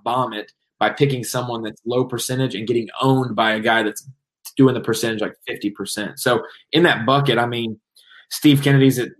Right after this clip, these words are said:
six percent, Paquette, Garrett Paquette from Michigan's at eight percent, uh, Lee Livesey's at nineteen percent. Those are the other guys that are, you know, a decent percentage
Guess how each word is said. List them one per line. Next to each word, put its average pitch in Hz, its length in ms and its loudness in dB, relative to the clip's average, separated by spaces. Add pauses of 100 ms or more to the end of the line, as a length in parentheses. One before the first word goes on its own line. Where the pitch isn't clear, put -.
six - 480 -2
percent, 135 540 -2
Paquette, 135 580 0
Garrett 127 240 0
Paquette 123 380 -2
from 113 160 -10
Michigan's 127 500 -6
at - 140 -6
eight 139 220 0
percent, 127 520 -6 (640)
uh, 110 480 0
Lee 135 180 6
Livesey's 139 400 6
at 104 140 -6
nineteen 139 520 -2
percent. 123 380 -6
Those 160 260 4
are 175 80 4
the 143 140 2
other 143 300 2
guys 131 480 2
that 117 240 0 (400)
are, 123 400 2 (300)
you 131 140 -2
know, 113 300 -4 (400)
a 117 80 -8
decent 139 500 2
percentage 120 640 -2